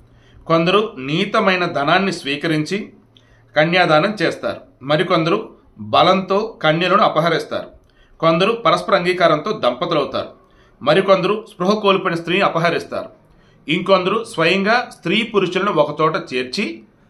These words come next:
ప్రతిజ్ఞాపూర్వకంగా వివాహం జరిపిస్తారు. ఆ విధంగా భార్యను పొందుతాడు భర్త. కొందరు ఆర్షమైన పద్ధతిలో భార్యను పొందుతారు. ఈ విధంగా వివాహం ఎనిమిది రకాలు."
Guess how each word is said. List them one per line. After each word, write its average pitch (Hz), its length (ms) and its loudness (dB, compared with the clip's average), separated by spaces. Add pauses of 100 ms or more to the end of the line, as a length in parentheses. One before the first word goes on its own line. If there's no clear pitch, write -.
(200)
ప్రతిజ్ఞాపూర్వకంగా 170 1120 2
వివాహం 165 420 2
జరిపిస్తారు. 123 520 -4 (680)
ఆ 160 140 4
విధంగా 185 360 2
భార్యను 180 500 2
పొందుతాడు 175 420 0
భర్త. - 400 -6 (1120)
కొందరు 190 600 2 (180)
ఆర్షమైన 208 600 2
పద్ధతిలో 180 560 0
భార్యను 147 480 0
పొందుతారు. 131 520 -4 (760)
ఈ 175 140 0
విధంగా 202 340 4
వివాహం 185 380 4
ఎనిమిది 151 300 0
రకాలు." 147 400 2